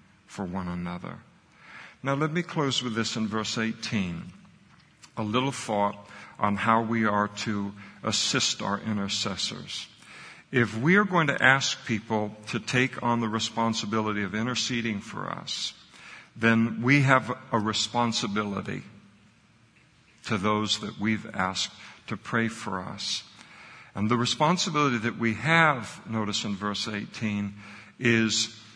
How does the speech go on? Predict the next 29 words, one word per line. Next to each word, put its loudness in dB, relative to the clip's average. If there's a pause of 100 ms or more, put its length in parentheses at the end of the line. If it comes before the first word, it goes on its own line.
(120)
the -2
responsibility 0
of -6
living 0
our 2
lives 0 (100)
in -2
such 0
a -4
way -4 (400)
that 2
allows 4
their -4
prayers -2 (480)
to -4
be 0
effective. -6 (1200)
To 0
live 4
our 10
lives 4 (180)
in -2
such 2
a 0
way 0 (300)
that 4
allows 6
God -2
to -6